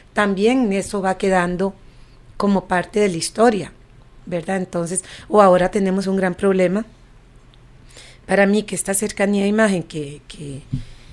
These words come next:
que Chepe tuvo con diapositivas, con negativos, con imágenes de blanco y negro, ahora en el formato digital,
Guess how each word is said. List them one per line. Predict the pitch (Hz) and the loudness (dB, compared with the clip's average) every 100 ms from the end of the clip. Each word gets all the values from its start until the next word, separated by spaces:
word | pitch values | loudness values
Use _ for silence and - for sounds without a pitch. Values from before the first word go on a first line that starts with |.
| - | -14
que | - | -12
Chepe | - 175 185 | -8 -4 -4
tuvo | 202 208 190 | 2 4 4
con | - 170 165 | 2 -4 -4
diapositivas, | 156 160 175 160 160 214 226 196 170 | -6 -6 -8 -10 -4 2 6 6 2
con | 170 170 | -4 -4
negativos, | 165 156 - 226 240 202 180 | -2 -4 -2 2 4 4 0
con | - 170 175 170 170 170 165 160 - - - | -2 -4 -2 -2 -4 -8 -10 -14 -20 -20 -6
imágenes | 190 196 180 202 | -2 0 0 0
de | 196 | 2
blanco | 202 196 196 | 2 0 -2
y | 214 | 0
negro, | 220 233 - - - | 0 -2 -8 -20 -6
ahora | 190 185 185 | 2 2 4
en | 202 | 0
el | 208 | 0
formato | 196 175 175 214 | -2 -2 -2 0
digital, | 208 175 175 185 185 | 2 0 -2 -4 -4